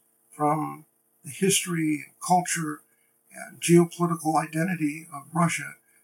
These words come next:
uh, is just, it's just wrong. Um, Russia does have, and Russian elites do have this sense of geopolitical identity, which regards nato expansion as a threat. And not just nato expansion,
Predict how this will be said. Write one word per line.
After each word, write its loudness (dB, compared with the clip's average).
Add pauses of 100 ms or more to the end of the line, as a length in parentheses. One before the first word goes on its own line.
(400)
uh, -2 (140)
is -6
just, 0 (140)
it's -12
just -2
wrong. 6 (280)
Um, -10 (220)
Russia 0 (420)
does 2
have, 2 (220)
and -16
Russian 0
elites 0 (380)
do 4
have 0
this -4
sense -6
of -12 (180)
geopolitical -8
identity, -10 (460)
which -4
regards -6
nato -6
expansion -8 (140)
as -6
a -10
threat. -4 (420)
And 2
not 6
just -2
nato 2
expansion, -4